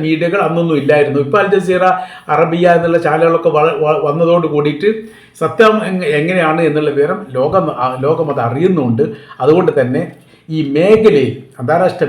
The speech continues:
മേഖലയിൽ ഒറ്റപ്പെടുന്നു. നമ്മളൊരു കാര്യം പറഞ്ഞാൽ അത് ലോകം ഇപ്പോൾ വിശ്വസിക്കുന്നില്ല. വിശ്വസിക്കണമെങ്കിൽ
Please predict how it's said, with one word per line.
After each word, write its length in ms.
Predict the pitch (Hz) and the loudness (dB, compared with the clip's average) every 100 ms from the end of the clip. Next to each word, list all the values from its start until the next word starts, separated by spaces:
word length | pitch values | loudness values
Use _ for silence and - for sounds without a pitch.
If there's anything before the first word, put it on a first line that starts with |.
| 131 | -2
മേഖലയിൽ 360 | 127 131 139 165 - 131 | -2 -2 -4 -8 -10 -6
ഒറ്റപ്പെടുന്നു. 640 | 123 - 190 - 120 117 139 - - - 143 139 | -6 -4 -4 -2 -4 -2 -6 -8 -18 -20 -10 0
നമ്മളൊരു 500 | 151 185 220 254 233 226 | 2 4 6 6 6 6
കാര്യം 300 | 190 185 202 185 | 4 6 4 4
പറഞ്ഞാൽ 400 | 151 143 143 160 - - 127 | 2 2 2 2 0 -4 -4
അത് 120 | 131 175 | 0 0
ലോകം 300 | 139 143 165 170 | 2 2 -2 -6
ഇപ്പോൾ 160 | 123 156 127 | -2 -2 -2
വിശ്വസിക്കുന്നില്ല. 760 | 120 - 170 170 139 120 110 104 - _ _ _ _ _ 143 | -6 -6 -6 -6 -6 -4 -6 -8 -12 _ _ _ _ _ -8
വിശ്വസിക്കണമെങ്കിൽ 720 | 147 240 202 196 170 160 | 2 2 2 -2 -2 -2